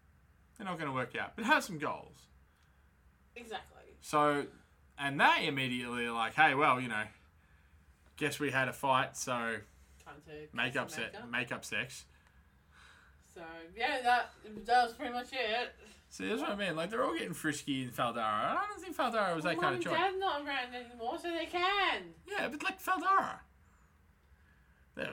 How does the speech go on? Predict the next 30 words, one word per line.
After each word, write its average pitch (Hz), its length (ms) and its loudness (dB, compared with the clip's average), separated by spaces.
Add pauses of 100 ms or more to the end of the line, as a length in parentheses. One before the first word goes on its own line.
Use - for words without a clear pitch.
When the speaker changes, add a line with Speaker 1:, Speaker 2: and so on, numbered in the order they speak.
Speaker 1:
tr-, - 140 -8
Speaker 2:
It's - 300 -10
a 226 140 -6
Speaker 1:
trust 190 280 8
Speaker 2:
very 123 140 -4
Speaker 1:
me, - 40 -14 (240)
people 220 400 2
would 175 160 -6
be 180 260 -8
outraged. 131 760 -6 (340)
Speaker 2:
It's 185 120 -20
a 180 80 -20
very 196 240 -10
horny 220 280 -10 (100)
place, 302 240 0
apparently. 165 460 -10
Speaker 1:
It 135 100 -2
is 127 120 -8
the 123 160 -6
opposite 120 500 -8
of 98 100 -14
that. - 380 -12 (680)
Speaker 2:
Really, 220 300 -2
in 226 100 -10
the 226 60 -14
books? 214 600 -6 (280)
Speaker 1:
Y-, 165 80 -10 (140)
yeah. 165 400 4 (480)
Women's 214 420 0
quarters. 120 540 -4